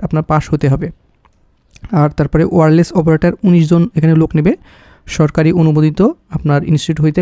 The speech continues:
প্রশিক্ষণ সার্টিফিকেট থাকতে হবে। তারপর ক্যাশিয়ার নিবে দুইজন, তারপর কম্পিউটার অপারেটর নিবে এক পদে। এই সমস্ত পদ মিলে একশো অষ্টাশি জন লোক এখানে নিবে। আর এখানে বয়স আঠারো থেকে বত্রিশ বছরের ভিতরে হতে হবে। তো চলুন কীভাবে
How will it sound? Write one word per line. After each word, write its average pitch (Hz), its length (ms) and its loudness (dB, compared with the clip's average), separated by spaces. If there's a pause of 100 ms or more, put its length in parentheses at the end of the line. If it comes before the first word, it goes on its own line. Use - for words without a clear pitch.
প্রশিক্ষণ 165 440 -2 (160)
সার্টিফিকেট 151 460 -2
থাকতে 147 280 -2
হবে। 143 160 -4 (800)
তারপর 147 220 -2 (140)
ক্যাশিয়ার 165 380 0
নিবে 160 180 2 (380)
দুইজন, 147 300 2 (180)
তারপর 147 260 -2
কম্পিউটার 151 460 0
অপারেটর 151 320 0
নিবে 160 120 -2 (160)
এক 131 140 -4
পদে। - 200 -4 (640)
এই 170 140 2
সমস্ত 180 280 0 (160)
পদ 156 140 0 (120)
মিলে 165 160 0 (320)
একশো - 280 -12 (160)
অষ্টাশি 156 460 -2
জন 165 120 2 (240)
লোক 156 120 0 (100)
এখানে 151 180 -2 (100)
নিবে। 143 180 0 (220)
আর 147 80 2 (140)
এখানে 165 220 0 (120)
বয়স 151 220 2 (160)
আঠারো 151 220 2
থেকে 180 200 2
বত্রিশ 151 340 0
বছরের 160 300 0
ভিতরে 170 200 0 (120)
হতে 147 180 -2
হবে। 135 200 -4 (540)
তো - 140 -6
চলুন 202 280 4
কীভাবে 180 260 2